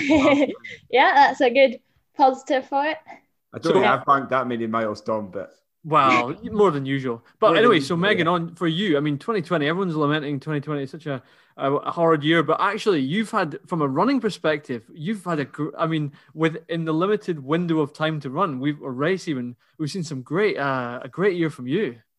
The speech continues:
Speaker 2: Yeah, it's been all right. We made the most of the kind of three weeks of racing back the end of November, so that was quite,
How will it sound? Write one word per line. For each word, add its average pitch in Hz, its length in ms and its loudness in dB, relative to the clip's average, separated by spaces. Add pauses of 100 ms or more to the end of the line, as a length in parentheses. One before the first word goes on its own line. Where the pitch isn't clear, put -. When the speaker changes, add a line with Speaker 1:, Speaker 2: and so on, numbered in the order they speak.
(640)
Speaker 2:
Yeah, 247 160 6
it's 262 140 -8
been 339 180 -2
all 285 120 0
right. 277 340 2
We 247 40 -2
made 269 200 4
the 254 60 0
most 254 340 2
of 220 140 2
the 226 100 0
kind 226 200 4
of 220 160 -2
three 233 220 0
weeks 214 260 -4
of 220 120 2
racing 220 500 2
back 208 320 -2 (300)
the 202 80 2
end 208 180 4
of 214 80 2
November, 202 680 4
so 190 140 -2
that 208 100 2
was 190 120 -6
quite, 185 400 2